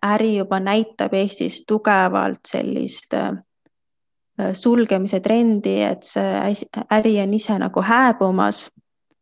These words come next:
Ja peamiselt siis Eestis kasvatatakse tšintšiljasid. Eelmisel aastal, kui hakkasid levima uudised sellest, et, äh, koroonaviirus, äh, levib minkide seas,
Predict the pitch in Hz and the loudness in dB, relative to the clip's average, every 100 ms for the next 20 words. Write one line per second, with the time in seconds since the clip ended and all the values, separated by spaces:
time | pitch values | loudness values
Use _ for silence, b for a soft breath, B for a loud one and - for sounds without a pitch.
0 | _ _ _ _ 214 196 185 226 220 214 | _ _ _ _ -2 0 2 4 4 2
1 | 208 190 - 190 196 202 190 - 208 214 | 0 -4 -6 -2 -2 -2 -6 -2 -2 0
2 | 208 - 190 - 196 - - 185 185 - | -2 -2 -4 -2 -4 -4 -4 -8 -8 -4
3 | 269 285 254 208 208 208 202 - _ _ | 0 4 4 2 0 -4 -4 -20 _ _
4 | _ _ _ _ - 220 214 208 202 202 | _ _ _ _ -4 0 2 0 0 2
5 | 196 196 - 196 190 185 - 196 190 190 | 2 0 -4 -2 0 -2 -2 -2 0 0
6 | 190 196 202 _ _ _ _ _ _ - | 0 -2 -4 _ _ _ _ _ _ -2
7 | 202 202 208 202 190 202 202 202 202 208 | -2 0 -4 -4 -2 -2 0 0 0 0
8 | 208 - 190 - 208 202 190 - - 185 | -2 -4 -4 0 2 2 0 -4 -2 0
9 | 185 190 - 185 - - - - 208 214 | 0 -4 -4 -2 0 -4 -8 -2 2 4
10 | 240 208 226 277 254 208 208 - 196 190 | 6 4 2 2 2 2 -2 -2 -2 0
11 | 196 208 202 185 190 214 214 - 185 190 | 0 0 2 0 2 2 2 -2 -2 0
12 | 208 190 190 | 2 2 -2